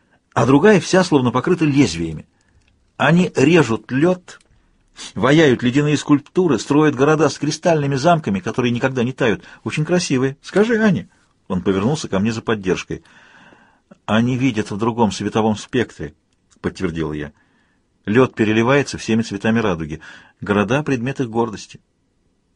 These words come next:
Медведи всё время стараются сделать их ещё более прекрасными. Я встречала одного медведя, его звали,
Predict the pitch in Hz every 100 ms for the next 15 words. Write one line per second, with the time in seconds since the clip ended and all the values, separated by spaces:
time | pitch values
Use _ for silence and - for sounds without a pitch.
0 | _ 90 98 113 139 113 - 165 175 143
1 | 110 120 113 104 104 95 117 110 110 101
2 | - 123 95 87 92 110 110 90 90 82
3 | - - - _ _ _ _ - 98 117
4 | - 143 - 147 117 110 117 113 113 110
5 | 160 151 107 107 104 113 107